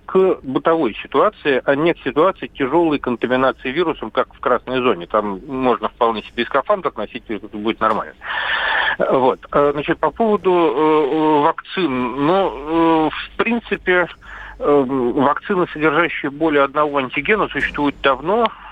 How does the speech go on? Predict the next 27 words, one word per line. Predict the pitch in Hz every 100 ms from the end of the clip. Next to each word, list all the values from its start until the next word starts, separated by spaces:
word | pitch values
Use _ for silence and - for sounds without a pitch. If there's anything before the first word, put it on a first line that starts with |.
| 135
и, | 131
в | 131
общем-то, | - 135 123
активно | 117 - 131 127
применяются. | 131 135 135 180 190 - 147 127 - - - -
Э, | 123 117
значит, | 117 - 120
они | 120 127
активно | 110 135 120
используются | 117 - 123 113 - 123
и |
в | 113
ветеринарии, | 123 131 131 135 196 233 202 170 139
и, | 127 127 127
э, | 123 117 127 127 123 117 117
в | 117 123 123 117 117 - 143
гуманной | 127 139 135 123
медицине, | 120 117 - 117 107
правда, | - 110 - 110 107 104 - -
в |
основном | 117 - 113 110 110 120
не | 117
против | - 113 123 -
вирусов. | 226 202 131
То | -
есть | 131 - - - -
теоретически | - 269 - 196 - - 302